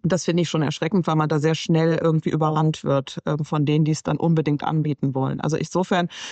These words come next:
ich glaube, es muss noch mal irgendwas passieren, um die PatientInnen zu stärken und zu schützen, ähm,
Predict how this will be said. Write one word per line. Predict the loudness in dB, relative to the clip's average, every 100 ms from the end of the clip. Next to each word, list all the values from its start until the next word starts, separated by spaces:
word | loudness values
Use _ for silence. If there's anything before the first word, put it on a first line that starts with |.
| -6
ich | -4
glaube, | 0 0 0
es | 0
muss | 0 2
noch | 2
mal | 2 0
irgendwas | 0 2 0 -2
passieren, | -2 -2 0 0 2 2
um | 0
die | 0
PatientInnen | 0 -4 0 2 2 -2 -2 0 2 0
zu | -4 -8
stärken | -2 0 0 0 -2
und | -2
zu | -4
schützen, | -2 -2 -2 -4 -4 -6 -20 -18 -20 -8 -2
ähm, | 0 2 0 0